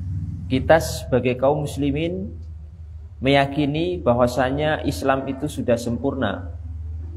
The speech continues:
Tidak boleh kita mengadakan hal-hal baru, al-bid'ah, al-bid'ah, jamak dari bid'ah, wal mukhtara'at,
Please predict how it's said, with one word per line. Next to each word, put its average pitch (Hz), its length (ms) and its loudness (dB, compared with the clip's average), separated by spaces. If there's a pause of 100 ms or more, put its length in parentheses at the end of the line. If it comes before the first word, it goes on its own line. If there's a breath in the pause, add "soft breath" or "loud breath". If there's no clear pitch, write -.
(320)
Tidak 120 200 6
boleh 143 240 2
kita 131 200 2
mengadakan 123 720 2
hal-hal 120 400 2
baru, 139 440 2 (200)
al-bid'ah, 113 600 4 (440)
al-bid'ah, 104 720 0
jamak 101 320 -6
dari 98 160 -2
bid'ah, - 640 -6 (240)
wal 104 160 0
mukhtara'at, 113 680 4